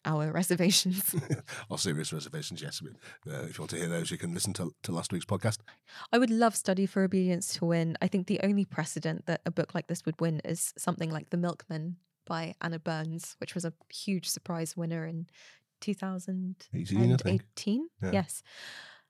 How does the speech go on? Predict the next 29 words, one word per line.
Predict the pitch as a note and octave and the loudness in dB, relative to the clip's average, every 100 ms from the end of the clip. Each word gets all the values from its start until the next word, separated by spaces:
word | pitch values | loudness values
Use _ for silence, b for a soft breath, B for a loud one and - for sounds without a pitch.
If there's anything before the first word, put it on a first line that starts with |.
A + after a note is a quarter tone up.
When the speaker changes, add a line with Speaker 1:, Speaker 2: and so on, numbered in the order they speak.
| B B - | B B 2
Speaker 1:
Um, | F#3 F3+ F3+ F3 F#3 - _ b b - | 6 6 4 2 -2 -6 _ b b 0
but | - G3 - | 4 6 6
I | G3 G3 | 6 6
just | - G3 - | 4 0 2
somehow | G3+ G3 G3 F#3 F3 F3 F3+ - _ b b b _ | 2 4 4 4 4 2 0 -4 _ b b b _
don't | G3 F#3+ F3 | 6 6 4
see | - - F#3+ | 2 4 6
that | E3 D#3+ | 6 0
happening | - F3 - E3+ D#3 D#3+ F3 - _ _ _ _ _ _ _ _ _ _ - - - - | -2 -2 2 2 4 2 0 -4 _ _ _ _ _ _ _ _ _ _ -20 -20 -10 -4
th-, | F3 | 0
this | F#3 - - | 0 0 -2
year. | G3+ G3+ F3 F3 F3 | 2 2 2 0 -2
So | - - F#3+ E3+ D#3+ - _ _ _ - | -4 2 2 2 -2 -8 _ _ _ 6
I, | C4+ - | 8 8
I | |
think | C#4+ D4 | 6 6
I | B3+ | 6
have | A3+ - | 4 2
to | F#3 | 2
agree | E3 E3+ F3 | 2 2 4
with | E3+ - | 2 2
you. | D#3+ | 2
I | D#3+ | 2
think | E3+ E3 | 0 -2
The | E3+ | -2
Bee | E3+ D#3 | 0 0
Sting | - D#3 D#3+ | 2 0 0
is | E3+ | -2
just, | - - - - | -2 -2 -2 -6